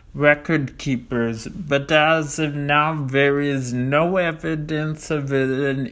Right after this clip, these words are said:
Israelite slave revolt in Egypt or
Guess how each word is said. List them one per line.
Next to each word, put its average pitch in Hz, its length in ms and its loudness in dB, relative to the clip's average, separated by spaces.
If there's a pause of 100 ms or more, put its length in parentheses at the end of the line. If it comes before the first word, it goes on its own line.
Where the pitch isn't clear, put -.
Israelite 151 1300 -2
slave 147 680 -4
revolt 135 1080 -2
in 127 260 0
Egypt 135 1120 -4 (180)
or 147 480 2